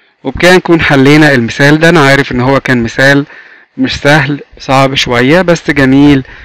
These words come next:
بيخلينا نفكر ونشغل دماغنا. وبكده نكون أنهينا يونت وان وأنهينا معاها درس النهاردة. إن شاء الله المرة الجاية هناخد يونت تو، What is the matter؟ What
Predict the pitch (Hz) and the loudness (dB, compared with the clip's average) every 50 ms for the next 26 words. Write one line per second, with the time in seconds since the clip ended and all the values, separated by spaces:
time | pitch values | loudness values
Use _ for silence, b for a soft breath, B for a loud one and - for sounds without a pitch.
0 | B B - - 131 123 - 139 131 143 151 165 170 156 143 - - 151 151 _ | B B -8 -8 -6 -4 -2 0 2 4 4 4 4 2 0 -2 -4 -6 -4 _
1 | - 156 151 143 131 117 - - 147 147 147 147 143 139 131 127 120 120 123 123 | -2 -2 0 0 0 0 0 0 0 2 2 2 2 0 0 0 0 0 0 0
2 | 135 156 190 233 B B B B B B B _ _ - - - - 165 170 175 | 2 2 2 0 B B B B B B B _ _ -20 -18 -6 -2 0 2 2
3 | 170 - - 170 165 - 135 127 131 147 160 170 180 175 160 156 151 151 160 175 | 2 2 2 2 2 2 0 0 2 2 2 4 4 4 4 4 4 4 2 2
4 | 170 - 135 135 135 143 165 175 180 - _ _ _ _ _ - 143 147 143 143 | 0 -2 -2 0 0 0 0 -2 -6 -10 _ _ _ _ _ -2 0 0 0 0
5 | 143 - - 135 117 120 139 143 147 147 139 131 127 135 147 143 147 135 120 131 | -2 -6 -6 -6 -2 0 0 2 2 2 2 2 2 2 2 2 0 0 2 0
6 | 147 151 - - 147 143 139 143 139 147 139 127 123 123 147 175 190 B B B | 0 0 -2 -4 -2 0 0 0 0 0 -2 -2 0 0 0 0 0 B B B
7 | B B B B B - 135 131 - - 170 185 180 170 160 156 160 165 151 139 | B B B B B -8 -6 -2 0 2 2 4 4 4 4 4 4 2 2 2
8 | 135 139 143 151 139 131 139 143 147 147 135 131 127 135 147 139 - 156 139 127 | 2 2 2 0 0 0 2 2 2 2 2 2 2 0 0 0 0 -2 -2 -2
9 | 117 123 131 143 160 170 - _ - - 143 139 143 160 165 - - 131 139 160 | -2 0 2 2 2 2 0 _ -2 0 2 2 2 0 -2 -4 -2 0 0 0
10 | - 190 180 170 156 156 139 135 135 135 139 139 - 175 180 190 196 b b b | 2 0 0 2 2 2 2 2 2 2 0 0 2 2 2 0 0 b b b
11 | b b b b _ - 135 147 165 | b b b b _ -2 0 0 2